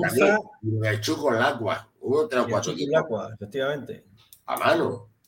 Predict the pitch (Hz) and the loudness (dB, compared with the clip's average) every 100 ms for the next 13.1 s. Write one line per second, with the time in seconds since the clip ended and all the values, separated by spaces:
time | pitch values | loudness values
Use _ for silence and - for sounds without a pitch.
0 | _ _ _ - 71 90 160 - 165 170 | _ _ _ -10 -4 2 2 2 0 -2
1 | 123 - 113 156 165 160 131 101 131 127 | -2 -4 2 6 6 4 2 0 0 0
2 | 110 107 107 80 143 131 117 107 76 113 | -2 -2 -2 -2 0 0 0 -2 -4 -2
3 | 151 107 85 - 120 123 107 113 131 180 | -2 -2 -4 -4 -2 -2 -4 0 2 4
4 | 180 143 101 - _ _ _ 117 117 120 | 2 2 -4 -10 _ _ _ -6 -2 0
5 | 131 143 170 143 160 170 - 139 143 147 | 2 2 2 0 2 2 4 6 6 6
6 | 139 135 127 123 120 123 120 131 151 151 | 2 2 0 -2 -6 -6 0 2 6 4
7 | 139 151 - 143 151 147 135 156 151 151 | 4 2 2 4 4 4 0 0 2 6
8 | 156 - - _ - 139 143 143 143 131 | 4 2 -6 _ -2 0 2 2 2 2
9 | 135 135 143 143 147 - _ _ _ _ | 0 2 0 0 -2 -4 _ _ _ _
10 | _ _ _ _ _ _ _ - 98 120 | _ _ _ _ _ _ _ -4 2 2
11 | 85 - - _ _ _ _ 80 113 156 | 0 -6 -14 _ _ _ _ -4 0 2
12 | 147 120 107 82 - - - 120 - - | 4 2 2 -2 -4 -10 -2 2 2 0